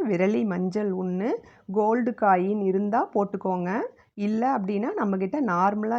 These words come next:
இருக்கிற காயினே பார்த்தீங்கன்னா அஞ்சு, ஏழு, ஒன்பது, பதினொன்னு இந்த மாதிரி ஒத்தப்படையில சேர்த்துக்கோங்க. இது கூட ஜாதிக்காய் ஒண்ணு,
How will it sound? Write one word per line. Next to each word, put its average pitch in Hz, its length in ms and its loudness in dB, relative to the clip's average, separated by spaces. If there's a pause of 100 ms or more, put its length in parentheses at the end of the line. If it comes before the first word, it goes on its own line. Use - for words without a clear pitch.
இருக்கிற 202 260 -2 (100)
காயினே 202 480 2
பார்த்தீங்கன்னா 196 480 -2
அஞ்சு, 208 340 -2 (280)
ஏழு, 208 200 0 (140)
ஒன்பது, 196 320 -2 (100)
பதினொன்னு 185 400 0 (120)
இந்த 185 200 -2
மாதிரி 214 160 -2 (120)
ஒத்தப்படையில 190 640 0 (540)
சேர்த்துக்கோங்க. 190 600 0 (220)
இது 196 120 0 (120)
கூட 202 220 -2 (200)
ஜாதிக்காய் 202 720 2
ஒண்ணு, 175 240 -2